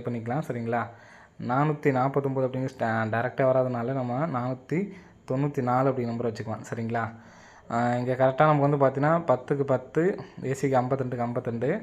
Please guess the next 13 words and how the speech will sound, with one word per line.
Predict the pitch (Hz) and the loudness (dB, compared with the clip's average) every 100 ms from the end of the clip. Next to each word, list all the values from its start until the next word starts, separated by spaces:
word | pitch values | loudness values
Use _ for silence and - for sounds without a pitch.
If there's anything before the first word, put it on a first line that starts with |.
| - - - - - | -10 -20 -20 -20 -10
இங்க | 127 120 127 | -4 2 2
பத்துக்கு | 127 - 156 156 185 240 - - - - _ _ _ _ _ _ _ _ _ _ _ _ _ _ _ - | 0 -4 -2 2 2 0 -10 -20 -20 -20 _ _ _ _ _ _ _ _ _ _ _ _ _ _ _ -2
கரெக்டா | 135 135 160 147 | 0 4 6 6
பி | 135 151 | 4 0
சி | 143 139 | 0 0
பாஸு, | 120 - 143 196 - - - _ - | 0 2 0 0 -6 -20 -20 _ -12
ஐம்பத்திரெண்டுக்கு | 120 135 147 139 135 147 143 135 | -6 -2 2 4 2 0 4 4
ஏ | |
சி | 139 139 | 4 0
பாஸு. | 131 117 - 135 202 - - - - _ | 0 -2 -2 -2 -2 -8 -20 -20 -20 _
So, | 156 | 6
அப்போ | 147 147 | 6 8
நமக்கு | 151 143 135 | 6 6 2